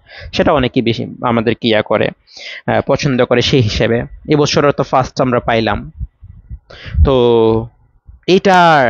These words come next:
নির্ভর করছে হচ্ছে তুমি সাথে। এবং একটা কথা যে গুরুত্বপূর্ণ মাথায় রাখবা, এই যে যারা first top করছে, top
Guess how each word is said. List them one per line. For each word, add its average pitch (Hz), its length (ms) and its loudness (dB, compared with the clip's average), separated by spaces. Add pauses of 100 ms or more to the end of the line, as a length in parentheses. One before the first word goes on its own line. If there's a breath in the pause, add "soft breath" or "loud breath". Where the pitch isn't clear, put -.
(160)
নির্ভর 139 380 0
করছে 143 340 -2
হচ্ছে 156 360 -2 (180)
তুমি 139 380 2
সাথে। 139 540 0 (320 loud breath)
এবং 156 380 2
একটা - 240 -2
কথা 160 220 0
যে 160 120 0
গুরুত্বপূর্ণ 147 600 -2
মাথায় 139 320 2
রাখবা, 113 420 0 (300 loud breath)
এই 156 60 0
যে 156 100 0
যারা 147 260 2
first 143 340 -2
top 151 240 0
করছে, 113 440 -2 (760 loud breath)
top 156 140 0